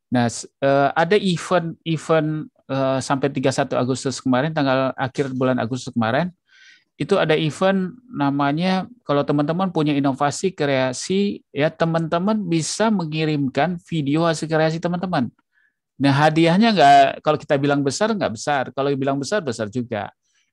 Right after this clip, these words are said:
Ya, kira-kira hadiahnya itu diberi penghargaan ya, ya lebih kurang untuk video teman-teman itu akan dimuat dalam, dalam KineMaster yaitu seratus dolar lebih kurang. Ya, lumayan lah ya. Nah, sering-sering melihat ini,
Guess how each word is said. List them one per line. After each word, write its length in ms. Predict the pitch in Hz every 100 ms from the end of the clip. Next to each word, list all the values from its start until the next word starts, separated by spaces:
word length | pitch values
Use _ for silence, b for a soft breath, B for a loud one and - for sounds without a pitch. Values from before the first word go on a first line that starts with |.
| -
Ya, 160 | 120
kira-kira 400 | 147 135 131 160
hadiahnya 640 | 160 147 131 127 117 127 123
itu 480 | 120 - 185 165 - b b b _
diberi 400 | 120 139 131 151
penghargaan 800 | 151 151 139 147 135 165 156 170
ya, 320 | 151 147 151 -
ya 160 | - 139
lebih 240 | 165 143
kurang 400 | 127 131 151 170
untuk 80 | 147 131
video 160 | 131 123
teman-teman 560 | 131 123 120 120 117
itu 160 | 110 175
akan 160 | -
dimuat 400 | 139 135 135 175
dalam, 320 | - 127 127 123 b b
dalam 120 | 123 123
KineMaster 480 | 127 131 - 165
yaitu 320 | 123 120 175 151
seratus 480 | - 131 120 113
dolar 320 | 120 120 139 123
lebih 320 | 110 104 101
kurang. 320 | 104 101 104 101
Ya, 240 | 110 143
lumayan 320 | 139 101 117
lah 160 | 127 104
ya. 200 | 107 135 165 _ b b b b b _
Nah, 400 | 127 117 113 113 -
sering-sering 480 | - 156 160 196 196
melihat 320 | 156 156 170
ini, 160 | 160